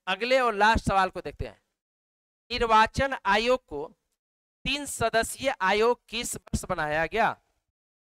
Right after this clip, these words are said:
निर्वाचन आयोग, इलेक्शन कमीशन को किस वर्ष तीन सदस्यीय बनाया गया? ऑप्शन है उन्नीस सौ बिरासी, उन्नीस सौ अट्ठासी, उन्नीस सौ नवासी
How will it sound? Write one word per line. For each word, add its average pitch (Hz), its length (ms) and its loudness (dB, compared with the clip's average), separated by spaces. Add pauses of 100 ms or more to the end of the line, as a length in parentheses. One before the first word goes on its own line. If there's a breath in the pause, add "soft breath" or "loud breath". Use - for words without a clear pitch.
(360)
निर्वाचन 220 640 2
आयोग, 208 540 0
इलेक्शन 226 520 -4
कमीशन 220 560 -4
को 127 260 -14 (760)
किस 277 260 -4
वर्ष 202 360 0
तीन 262 360 -8
सदस्यीय 214 580 -4
बनाया 147 380 -2
गया? 170 280 0 (760)
ऑप्शन 262 360 2
है 262 280 -2
उन्नीस 220 300 -6
सौ 247 220 2
बिरासी, 208 760 0 (840)
उन्नीस 233 300 -2
सौ 233 80 0
अट्ठासी, 208 760 0 (760)
उन्नीस 226 300 -4
सौ 233 100 0
नवासी 190 640 0